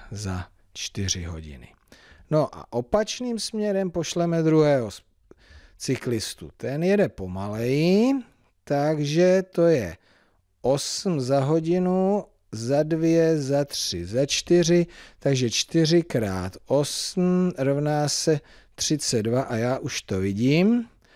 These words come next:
protože kdyby jeli každej zvlášť, tak to musím dát dohromady, každej zvlášť to jedou, ale na opačnou stranu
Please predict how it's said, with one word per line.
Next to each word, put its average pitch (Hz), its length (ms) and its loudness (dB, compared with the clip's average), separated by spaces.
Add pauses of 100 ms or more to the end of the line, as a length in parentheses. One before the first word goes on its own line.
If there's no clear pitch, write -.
(240)
protože 160 760 2
kdyby 160 260 2
jeli 165 240 4
každej 147 500 -4
zvlášť, 131 560 -2
tak 117 140 -12
to - 120 -6
musím 151 300 -4
dát 156 160 0
dohromady, 113 760 -4
každej 135 500 2
zvlášť 110 420 -10
to - 80 -6
jedou, 131 340 0
ale 117 200 -4
na 123 140 -4
opačnou 131 440 -4
stranu 107 500 -6